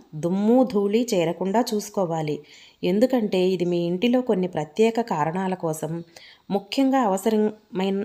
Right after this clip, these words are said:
అవసరంగా ఉపయోగించబడుతుంది కాబట్టి. ఆరోగ్యం మరియు శ్రేయస్సు. పూర్వకాలంలో శరీరం నుండి పాయిజన్ను తొలగించే ముందుగా నెమలి ఈకలను ఉపయోగించేవారు. ఈ కారణం చేత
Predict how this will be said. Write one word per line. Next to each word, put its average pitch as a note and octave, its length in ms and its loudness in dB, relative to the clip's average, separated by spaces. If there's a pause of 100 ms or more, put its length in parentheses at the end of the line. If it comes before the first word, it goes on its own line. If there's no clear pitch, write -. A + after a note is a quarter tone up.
అవసరంగా G#3 460 2
ఉపయోగించబడుతుంది G3 840 0
కాబట్టి. D#3 640 -4 (560)
ఆరోగ్యం G3+ 680 2
మరియు F3+ 240 2
శ్రేయస్సు. E3+ 640 -2 (640)
పూర్వకాలంలో G#3+ 720 2
శరీరం A#3 540 2
నుండి G#3 280 2
పాయిజన్ను F#3 580 2
తొలగించే F#3+ 500 -2
ముందుగా G#3+ 640 0 (440)
నెమలి F3 320 0
ఈకలను A#3+ 400 4
ఉపయోగించేవారు. F3+ 920 0 (420)
ఈ F#3+ 120 0
కారణం E3+ 460 -2
చేత D#3+ 560 -2